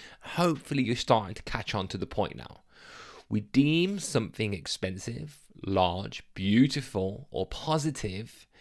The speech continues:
in the presence of something cheap, small, unattractive, or negative.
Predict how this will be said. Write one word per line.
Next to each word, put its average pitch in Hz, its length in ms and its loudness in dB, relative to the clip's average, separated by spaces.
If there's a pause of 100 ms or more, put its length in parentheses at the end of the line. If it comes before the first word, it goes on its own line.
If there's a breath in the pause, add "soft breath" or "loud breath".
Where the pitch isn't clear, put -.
(180 soft breath)
in 107 120 -2
the 110 80 0
presence 127 760 0
of 113 80 -10
something 95 580 -4
cheap, 120 500 2 (280 loud breath)
small, 101 640 2 (320 soft breath)
unattractive, 101 800 -2
or 87 100 -4
negative. 107 720 -2